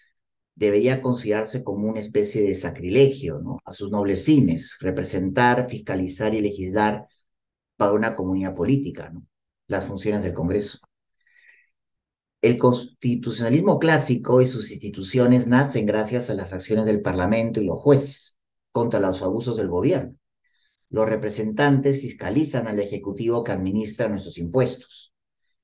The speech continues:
La Judicatura controla cualquier acto arbitrario del Ejecutivo contra los ciudadanos.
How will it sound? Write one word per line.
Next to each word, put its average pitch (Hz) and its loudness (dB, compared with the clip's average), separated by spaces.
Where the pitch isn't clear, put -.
La 98 -2
Judicatura 117 0
controla 107 0
cualquier 101 -4
acto 110 -4
arbitrario 110 0
del 101 0
Ejecutivo 101 0
contra 98 -4
los 82 -4
ciudadanos. 90 -2